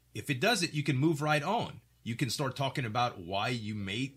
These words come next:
why you're thinking about the decision or what the decision includes. "Well, I know there's a birch biome right over there, so I can go grab some light wood, and I can probably complement with that with some darker wood. I know, I don't know where a dark oak, dark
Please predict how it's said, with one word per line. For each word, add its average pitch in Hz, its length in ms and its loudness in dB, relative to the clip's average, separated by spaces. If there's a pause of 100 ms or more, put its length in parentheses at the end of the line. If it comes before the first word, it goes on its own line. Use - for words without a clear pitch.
why 110 180 2
you're 131 180 2
thinking 175 420 -4
about 85 220 -4
the 78 60 -8
decision 78 580 -6
or 95 200 -6
what 95 220 -4
the 107 60 -6
decision 95 480 -4
includes. 87 640 -6 (480)
"Well, 135 480 6 (560)
I 127 60 2
know 220 360 4
there's 156 400 2
a 139 60 -4
birch 151 340 2
biome 87 460 -2
right 87 180 -4
over 85 200 -8
there, 78 280 -6
so 117 160 -4
I 101 60 -2
can 104 200 -4
go 110 120 -4
grab 131 280 -6
some 85 240 -4
light 98 300 -4
wood, 76 440 -10
and 90 380 -8
I 101 100 -6
can 95 160 -8
probably 160 420 -2
complement 90 640 -6
with 80 160 -12
that 80 260 -6
with 90 120 -12
some 82 160 -8
darker 127 320 -6
wood. 76 240 -6
I 82 60 -6
know, 123 360 -4
I - 60 -6
don't 180 180 -4
know 139 100 0
where 127 160 0
a 101 40 -4
dark 98 300 -6
oak, 85 140 -8 (960)
dark 135 340 -2